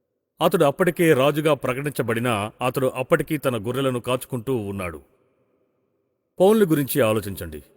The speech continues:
అతని జీవితంలో దేవుడు ఏం చేస్తున్నాడో ఆలోచించండి. ఈ ఒంటరి సమయాలన్నిటి గురించి ఆలోచించండి.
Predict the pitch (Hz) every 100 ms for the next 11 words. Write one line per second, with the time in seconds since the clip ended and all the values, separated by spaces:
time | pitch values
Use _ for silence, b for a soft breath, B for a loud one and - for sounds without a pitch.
0 | _ _ _ 135 156 143 120 170 165 156
1 | 151 120 156 151 123 160 - 151 143 120
2 | 120 104 107 101 98 101 87 78 b b
3 | b _ _ _ _ _ _ _ _ _
4 | _ _ - 185 156 175 196 185 160 160
5 | 143 156 160 139 135 139 147 143 120 120
6 | 113 101 92 90